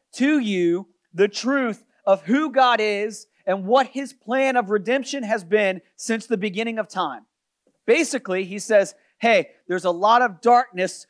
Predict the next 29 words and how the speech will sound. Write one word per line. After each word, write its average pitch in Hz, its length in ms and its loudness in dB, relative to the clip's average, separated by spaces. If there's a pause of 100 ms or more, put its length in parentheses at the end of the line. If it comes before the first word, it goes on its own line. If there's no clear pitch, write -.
(100)
surrounding 220 720 0
mankind, 190 760 -6 (220)
specifically 220 920 -6
in 202 140 -10
regards 202 440 0
to 185 120 -10
sin, 175 500 -2 (240)
and 180 160 -6
I 247 260 2
am 285 100 -4
here 254 260 -6
to 226 100 -2
shine 240 380 -6
a 214 80 2
light 220 320 2
on 202 140 -2
it 180 100 -6
so - 160 -10
you 214 280 -4
might 220 280 -6
see 233 360 -10
it - 160 -10 (100)
fully 202 280 -2
and 156 80 -6
have 156 200 -4
it 151 100 -14
revealed 135 380 -14
to 117 120 -20
you." 104 200 -20